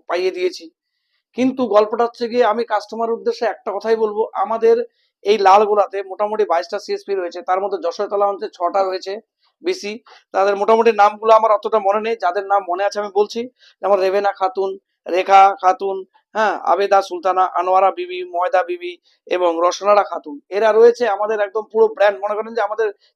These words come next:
ব্যাংকেরই লোক একদম পুরোপুরি। তো আমি বলবো যখনই কোনো ট্রানজাকশন করবেন, গ্রামে আপনারা থাকেন, গ্রামে আমাদের শাখা রয়েছে, সেখানে গিয়ে ট্রানজাকশন করবেন। কোনো রকম কাউকে ওটিপি দেবেন না। সে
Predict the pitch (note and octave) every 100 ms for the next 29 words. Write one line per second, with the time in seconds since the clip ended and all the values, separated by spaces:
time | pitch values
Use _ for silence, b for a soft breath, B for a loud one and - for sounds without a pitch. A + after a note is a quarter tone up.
0 | D3+ G#3+ A#3 A#3+ F#3+ F3+ E3 C#3+ D3 G3+
1 | G3 - C3+ _ b b b b - A#3
2 | B3+ C4 B3+ _ _ - G#3+ B3+ A#3+ B3
3 | B3+ A3 G#3 A#3+ B3 A#3+ A3 A3 A3 -
4 | A#3 A3+ A3 G#3+ A3+ B3 _ - E3+ F#3+
5 | G3+ F#3 G3 G3 G3 G3 G3+ A3+ _ _
6 | _ _ D#3 F3 G3 F#3 F#3+ F#3 F3 F#3
7 | G3 G3 G3 - A#3+ B3+ B3+ B3 A3 G3+
8 | F#3+ - D#3+ C#3+ C3 - _ _ b b
9 | - B3+ C4+ C4 C4 B3 A3 A3+ A#3 -
10 | A#3 B3 C4 B3 G#3 F#3+ D#3+ C3+ - -